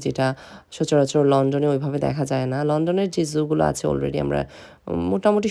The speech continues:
সবগুলোই ভিজিট করে ফেলেছি, মানে আমাদের লোকাল যেগুলো আর কি। আর দূরেরগুলো এখনও ভিজিট করা হয়নি, ইনশাল্লাহ soon আমরা ভিজিট করব। তো দেখি আমার বাচ্চাদের রিয়াকশন কেমন অ্যানিমালসগুলো দেখে। আসলে ওদের রিয়াকশন বোঝার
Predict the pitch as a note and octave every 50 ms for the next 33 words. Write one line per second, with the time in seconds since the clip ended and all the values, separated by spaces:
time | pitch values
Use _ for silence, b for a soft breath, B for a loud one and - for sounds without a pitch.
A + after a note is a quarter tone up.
0 | - G#3 F#3 E3+ E3+ F3+ F#3 G3 F#3+ D#3+ D#3+ D#3 F3 E3+ - - D#3+ D3+ D3+ -
1 | D3+ D3 C#3 - - - F3 F#3 E3 D#3 D#3 C#3+ C#3+ C#3+ D3 C#3 C#3+ D3 D3 C#3+
2 | C#3+ - B B B B B - D#3 E3 D#3 F3 E3 D3 C#3+ C#3+ C3+ C#3 C3+ C#3
3 | C#3+ C#3+ C#3 C3 C3+ - - A#3+ D#4 - B B B B B B B - - C#3
4 | C3+ C3+ C3+ C3+ C3+ D#3 F3+ F#3+ F#3 F#3 F#3 F3 F#3 F#3 F#3+ F3+ E3+ E3 - F#3
5 | F#3 F3+ D#3+ E3 D#3 D#3+ - - F3 E3 D#3+ D#3+ E3 D#3+ C#3+ C#3 C#3+ D3 D#3 D3+
6 | D3 - C#3+ C3+ C3+ C#3 C3+ - - D3 D3 D3 C#3 C#3 C#3 C3+ C3+ C3+ - B
7 | B B B B _ - D3 D3 D3+ D#3+ - - - D#3+ C#3+ C#3 C#3+ D3 F3+ C4
8 | C#4 - - D#3 D3+ D#3 F3 F3 - - - A3 G#3+ G3+ F3+ E3+ E3 E3 E3 E3
9 | D#3+ E3 E3+ E3 - - E3 E3 E3+ E3 D#3+ D#3+ D#3 D#3 D3+ - - - D#3 D3+
10 | - D#3+ D3+ D3 D#3 F#3+ B3+ C4+ D#4 - - D3 D3+ C#3 C#3+ C#3+ C#3+ C#3 D#3 D3
11 | D#3 D3+ D3 - D3+ - - - - - - B B B B B B B B -
12 | F3 E3 G3 G3 - - E3 E3 F3+ F#3 F3+ F3 F3 F3 E3+ E3+ - - G3 F#3+
13 | F3+ - _ _ _ _ _ _ - D3 D3+ E3 D#3+ - - F3+ F3